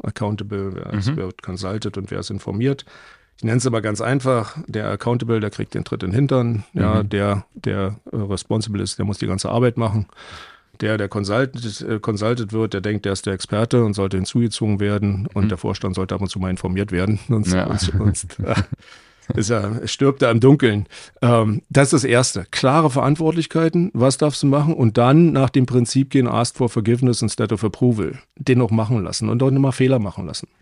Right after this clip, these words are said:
Speaker 1: Ja? Ähm, so, das ist, äh, sicherlich, ähm, einer der, äh,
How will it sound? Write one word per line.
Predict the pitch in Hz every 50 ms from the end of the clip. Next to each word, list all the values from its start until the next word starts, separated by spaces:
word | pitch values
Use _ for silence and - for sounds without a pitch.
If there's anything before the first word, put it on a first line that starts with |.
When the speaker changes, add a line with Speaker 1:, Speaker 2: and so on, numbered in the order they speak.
| _ _ _ _ -
Speaker 1:
Ja? | 104 104 127 151 147 _ _ _ _ _ _ _ _ _ _ _ _ _ _ _ _ -
Ähm, | 117 113 113 110 107 113 117
so, | - 120 123
das | 113 123 135 127 123 - -
ist, | - 143 131 -
äh, | - 120 110
sicherlich, | 104 110 123 117 120 110 104 101 98 - -
ähm, | - 110 104 101 101 104 110 - -
einer | 117 110 110 107 104 104
der, | 98 92 90 87 - - - - _ _ _
äh, | 131 120 110